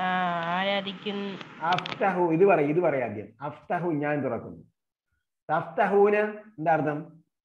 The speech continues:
Speaker 1: തഫ്തഹൂന നിങ്ങൾ,
Speaker 2: ആ,
Speaker 1: നിങ്ങൾ
Speaker 2: നിങ്ങൾ
Speaker 1: ആരാധി-,
Speaker 2: തുറ-, നിങ്ങൾ തുറക്കുന്നു.
Speaker 1: നിങ്ങൾ, നിങ്ങൾ തുറക്കുന്നു.
Speaker 2: അപ്പൊ അഅ്ബുദു ഞാൻ ആരാധിക്കുന്നു. തഅ്ബുദൂന
Speaker 1: ആ, നിങ്ങൾ
Speaker 2: നിങ്ങൾ ആരാധിക്കുന്നു.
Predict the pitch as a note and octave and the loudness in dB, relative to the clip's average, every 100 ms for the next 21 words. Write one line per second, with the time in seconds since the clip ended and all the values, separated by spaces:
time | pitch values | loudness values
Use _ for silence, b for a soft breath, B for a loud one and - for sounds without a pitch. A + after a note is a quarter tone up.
0 | _ _ _ _ _ _ _ _ _ _ | _ _ _ _ _ _ _ _ _ _
1 | _ _ _ - - - - - - G#3 | _ _ _ -20 -20 -20 -18 -18 -10 -8
2 | F#3+ - A3 G#3+ A3+ A#3 B3+ C#4+ - - | -8 -4 -4 -2 -4 0 -2 -2 -10 -16
3 | A3 A3+ A3+ C4 B3+ A#3+ G#3+ A3+ A#3+ F3+ | -8 -4 2 4 2 0 -6 -6 0 2
4 | G#3+ A3 A3 F3+ D#3+ C3 D3 E3+ G3 G3 | 4 4 4 4 0 0 -6 -2 2 2
5 | E3 D#3 A#2 A2+ C4+ C4 - - - A#3+ | 4 2 2 0 -2 -2 -8 -12 -4 0
6 | C4+ A#3 F#3+ F3+ E3 D#3 - - D3+ C#3+ | 2 2 0 -4 -8 -10 -16 -12 -4 0
7 | E3 E3+ F#3 G#3+ A3 G#3+ G3 F#3 F#3+ F3+ | 2 4 4 6 6 6 6 2 0 0
8 | D#3+ C#3+ C3 A#2 G2 - - E3 F#3+ A3 | 2 0 -2 -8 -14 -12 0 4 6 8
9 | A3 G#3 G#3 G3 G3 - _ _ _ _ | 8 8 6 2 -6 -14 _ _ _ _
10 | - - - - - - G3 F#3+ F#3 F#3+ | -20 -20 -20 -20 -20 -12 -4 -2 0 0
11 | F#3+ F#3 - - G#3 A3 A#3+ C4 C4+ C#4 | 0 -2 -4 -10 -6 -4 0 2 2 2
12 | C4+ C#4 - - - - - - - _ | -4 -14 -20 -20 -20 -20 -20 -20 -20 _
13 | _ _ - C3+ D3+ F#3+ F3+ D#3 C#3+ C3 | _ _ -14 -6 -2 0 4 4 4 0
14 | A#2 G2+ | -4 -8